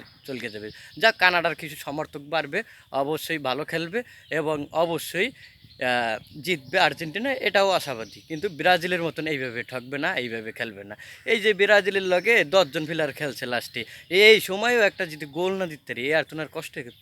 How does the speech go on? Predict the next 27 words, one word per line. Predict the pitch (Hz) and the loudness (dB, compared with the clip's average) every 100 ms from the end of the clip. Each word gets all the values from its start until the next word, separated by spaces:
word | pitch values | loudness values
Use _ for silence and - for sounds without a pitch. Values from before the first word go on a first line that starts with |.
| _ | _
কথা | 139 - 131 | -10 -4 -2
আছে? | 127 - 127 - - - - | -2 -6 -12 -14 -20 -20 -14
আসলে | 143 147 | -10 -6
ব্রাজিল | 139 151 151 156 131 | -2 -2 -2 -4 -6
দল | 147 160 175 | -2 0 0
বলতেই | 160 117 135 - | -4 -6 -8 -6
শেষ, | - 117 110 - - - _ - | 2 2 2 -4 -14 -20 _ -2
তাদের | 123 131 120 | 0 -2 -6
দিয়ে | 135 135 | -4 -4
এখন | 120 127 | -6 -10
আর | 120 | -10
কোনো | 135 127 139 | -12 -6 -2
কাজ | 117 | -2
হবে | 120 131 | -4 -8
না। | 156 214 - - - | -10 -14 -16 -16 -6
এ | 127 | -4
আর | 113 | -4
তো | 135 120 | -4 -6
আপনারা | 123 131 | -4 -6
অন্য | 120 131 143 | -6 -6 -6
অন্য | 147 139 | -6 -6
দলের | 135 123 127 - | -8 -8 -10 -10
শুল্কে | 139 135 135 | -8 -4 -4
যান, | 143 220 - - 127 | -6 -8 -14 -14 -2
ভালো | 110 123 | -2 -2
থাকতে | - - 117 | -10 -10 -8
পারবেন। | 98 101 | -8 -10